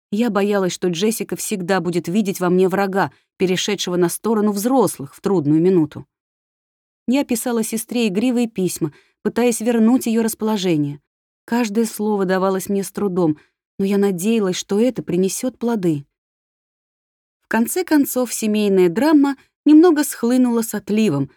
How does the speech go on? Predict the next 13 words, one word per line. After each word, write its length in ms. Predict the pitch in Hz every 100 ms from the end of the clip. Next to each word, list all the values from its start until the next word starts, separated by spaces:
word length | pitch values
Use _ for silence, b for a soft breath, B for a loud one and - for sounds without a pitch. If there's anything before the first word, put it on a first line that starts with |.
| b _ 147
оставив 420 | - 190 185 165
сухими 420 | - 175 202 175
берега 420 | 160 160 156 262
моего 340 | 247 208 190 208
рассудка, 640 | 190 - 202 - - 123 _ _ _ _
и 60 | 320
я 160 | 392
обратилась 680 | 294 285 - 302 269 - - _ _
к 60 | 214
другим 480 | 233 269 170 170 147
формам 420 | - 254 254 226
писательской 760 | 165 156 156 156 156 - 147
деятельности. 760 | 135 131 123 - 135 - -